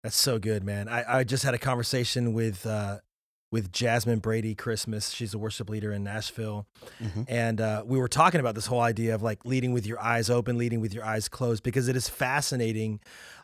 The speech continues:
Speaker 1: Um, just you default to closing your eyes, and by doing that, you immediately shut out what's happening around you.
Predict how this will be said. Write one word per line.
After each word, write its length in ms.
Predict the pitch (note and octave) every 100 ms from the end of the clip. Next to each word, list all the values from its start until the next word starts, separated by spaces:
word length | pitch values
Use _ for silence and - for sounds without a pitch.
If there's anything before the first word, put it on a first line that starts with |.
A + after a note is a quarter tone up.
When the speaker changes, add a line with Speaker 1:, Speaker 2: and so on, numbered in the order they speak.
| _
Speaker 1:
Um, 440 | A#2+ A#2 A2 G#2 - _ _ _ _ _ A2+
just 280 | D#3 D#3 C#3+
you 120 | C#3+
default 480 | A#2 C3+ - D#3 C3
to 200 | C#3+ B2
closing 440 | - D3 C#3+ C3+
your 180 | B2 A#2
eyes, 380 | A#2 B2+ B2 G#2+
and 140 | A2+
by 160 | A2+ A#2
doing 420 | G2 B2+ C3 B2
that, 160 | A2+ A2
you 120 | A#2
immediately 340 | A#2 A#2+ A2
shut 280 | G#2 - A2+
out 140 | A2
what's 140 | G#2 -
happening 340 | A2+ A2+ A2
around 600 | G2 F#2+ G#2+ C3+ C#3+ A2+
you. 260 | G2+ G2